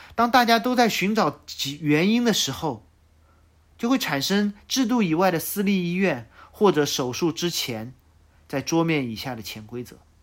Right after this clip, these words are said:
方法错了，方向对了。什么意思？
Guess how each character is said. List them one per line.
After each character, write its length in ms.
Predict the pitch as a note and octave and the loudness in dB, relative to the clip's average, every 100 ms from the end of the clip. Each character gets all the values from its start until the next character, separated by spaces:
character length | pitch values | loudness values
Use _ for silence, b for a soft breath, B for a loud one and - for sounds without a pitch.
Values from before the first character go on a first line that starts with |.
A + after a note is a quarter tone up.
| _ _ _ _ _ _ _ _ _ _ _ _ _ _ _ | _ _ _ _ _ _ _ _ _ _ _ _ _ _ _
方 360 | - B3 C4 | -2 0 -2
法 240 | B3+ - - - _ _ - | -6 -14 -20 -20 _ _ -20
错 320 | - E3+ B2 | -6 -4 -4
了， 140 | F2 _ _ b b | -6 _ _ b b
方 280 | - A3 A#3 | -6 -4 -2
向 360 | - G#3 G2 - _ _ | -2 -2 -4 -16 _ _
对 180 | D3 A#2 | -6 -6
了。 100 | - _ _ _ _ _ _ _ b | -10 _ _ _ _ _ _ _ b
什 140 | - G3 | -4 2
么 60 | |
意 140 | B3+ B3+ | 4 4
思？ 280 | E3+ E3 | 2 -2